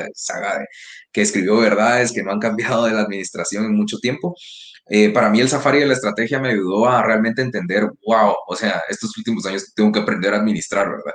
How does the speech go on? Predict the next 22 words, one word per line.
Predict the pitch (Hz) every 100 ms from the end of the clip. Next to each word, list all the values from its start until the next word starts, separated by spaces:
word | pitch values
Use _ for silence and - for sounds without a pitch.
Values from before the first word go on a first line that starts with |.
| - - - _
Eh, | - 101 95 90 87 85 82
o | 69
sea, | 113 104
no | 101
tengo | 110 113
idea | 101 98 110 117
de | 104 92
qué | 104
tipo | 110 107 107
de |
estrategia | 107 87 98 107
estoy | 104 92
usando, | 87 117 127 113
por | 98 90
qué | 95
la |
estoy | 95 95
usando, | 87 110 110 104
cómo | 107 98
la |
estoy | 92 92
fabricando. | 92 90 87 101 107 104